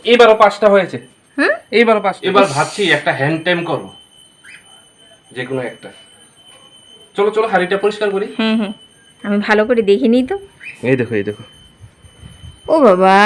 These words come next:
Speaker 2: কি মায়া লাগছে এদের দেখে।
Speaker 1: চলো, চলো। কৃষ্ণা,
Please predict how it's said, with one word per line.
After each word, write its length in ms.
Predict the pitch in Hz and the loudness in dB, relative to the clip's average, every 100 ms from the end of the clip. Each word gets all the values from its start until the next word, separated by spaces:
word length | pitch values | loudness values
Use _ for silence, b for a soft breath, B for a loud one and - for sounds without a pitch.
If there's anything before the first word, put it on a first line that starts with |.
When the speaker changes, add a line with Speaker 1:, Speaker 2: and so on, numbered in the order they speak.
| 226 247 247 240 233 220 214 220 _ - | 6 6 6 6 6 4 0 -6 _ -2
Speaker 2:
কি 120 | 277 | 4
মায়া 320 | 247 247 262 | 6 6 4
লাগছে 340 | 254 233 - 262 | 4 2 0 4
এদের 300 | 233 220 214 | 4 4 2
দেখে। 540 | 214 208 226 202 196 - _ _ - | 0 4 4 4 2 -4 _ _ -4
Speaker 1:
চলো, 180 | 151 151 | -2 0
চলো। 280 | 165 208 - _ _ _ _ _ _ _ _ _ _ _ _ _ _ _ _ - - - _ _ 1077 _ 1077 1077 1077 1077 _ _ _ _ _ _ _ _ | 0 0 -2 _ _ _ _ _ _ _ _ _ _ _ _ _ _ _ _ -20 -20 -20 _ _ _ _ _ _ -20 -20 _ _ _ _ _ _ _ _
কৃষ্ণা, 500 | 139 - 202 190 107 | -18 -8 -2 -2 -2